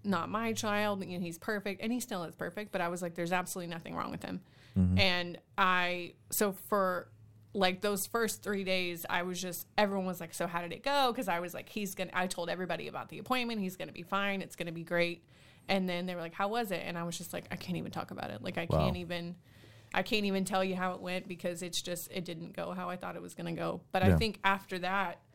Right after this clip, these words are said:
Speaker 1: um, like I said, it's been pretty much going nonstop ever since then. And so I think that for probably the first two years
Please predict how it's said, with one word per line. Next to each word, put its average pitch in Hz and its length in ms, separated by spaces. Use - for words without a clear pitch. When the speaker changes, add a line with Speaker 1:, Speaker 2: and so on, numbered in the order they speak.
Speaker 1:
um, 170 540
like 220 160
I 226 40
said, 226 280
it's 196 180
been 233 420
pretty 226 240
much 196 340
going 185 380
nonstop 175 560
ever 175 200
since 185 320
then. 226 320
And 185 180
so 180 200
I 175 100
think 190 380
that 175 300
for 185 420
probably 226 460
the 196 140
first 190 480
two 202 260
years 180 760